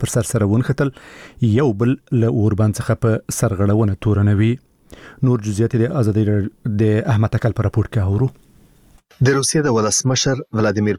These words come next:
Speaker 2: پوتین په منځګړتوب په ناګورنه قره باغ کې اوربند له پرونیو نښتو وروسته اوس تر ګواښ لاندې دی. باکو او ایروان پر یو بل په دې لانجمنه سیمه کې د جګړې د پیل تور لګوي.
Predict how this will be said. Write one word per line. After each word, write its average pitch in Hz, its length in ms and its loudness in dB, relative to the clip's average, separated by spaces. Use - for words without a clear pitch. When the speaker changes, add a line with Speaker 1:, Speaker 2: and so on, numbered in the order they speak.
Speaker 2:
پوتین 120 380 -2
په 101 100 -2
منځګړتوب 95 600 -2
په 123 120 0
ناګورنه 123 460 -2
قره - 240 -2
باغ 117 220 -2
کې 131 160 -2
اوربند 104 480 0
له 95 40 0
پرونیو 101 520 0
نښتو 107 400 -4
وروسته 117 400 0
اوس 101 260 0
تر 101 200 -2
ګواښ 98 200 0
لاندې 120 300 0
دی. 104 120 0
باکو 117 320 0
او 107 60 2
ایروان 107 540 0
پر 95 120 -2
یو 110 280 2
بل 120 120 0
په 127 140 0
دې 139 100 2
لانجمنه 98 520 -4
سیمه 120 280 0
کې 117 100 0
د 101 40 -2
جګړې 104 380 0
د 90 180 -4
پیل 101 220 -2
تور 127 160 0
لګوي. 107 320 -2